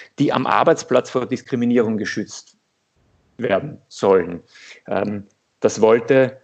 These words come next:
Trump, das wollten die Republikaner nicht. Der Supreme Court hat entschieden, doch,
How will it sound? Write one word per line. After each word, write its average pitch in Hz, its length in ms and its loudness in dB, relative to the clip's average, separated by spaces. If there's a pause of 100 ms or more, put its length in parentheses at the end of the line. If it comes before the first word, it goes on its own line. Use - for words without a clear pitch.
(240)
Trump, 113 440 -4
das - 160 -8
wollten 98 240 -2
die 107 80 -6
Republikaner 95 680 -6
nicht. 117 480 -2 (240)
Der - 80 -10
Supreme 123 360 0
Court 131 180 0
hat 107 140 0
entschieden, 107 440 -2 (180)
doch, - 420 2